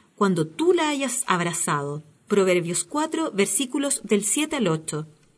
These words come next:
Nuestra preparación para alcanzar metas físicas puede conducirnos a una sabiduría práctica,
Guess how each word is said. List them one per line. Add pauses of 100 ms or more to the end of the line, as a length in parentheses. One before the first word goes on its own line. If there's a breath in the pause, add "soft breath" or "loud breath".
(160)
Nuestra
preparación
para
alcanzar
metas
físicas (120)
puede
conducirnos
a
una
sabiduría
práctica,